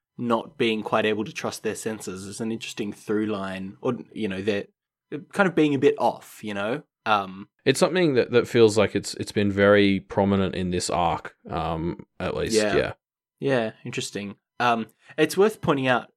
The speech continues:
Speaker 1: you know, Malafide, bad faith. It means that, uh, y-,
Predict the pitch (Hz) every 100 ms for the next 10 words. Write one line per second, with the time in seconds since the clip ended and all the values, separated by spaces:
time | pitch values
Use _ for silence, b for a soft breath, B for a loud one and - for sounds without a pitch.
0 | _ 165 131 113 127 131 123 131 110 101
1 | 98 107 107 - 107 95 - - _ _
2 | 123 - 127 131 127 117 110 - 185 -
3 | 110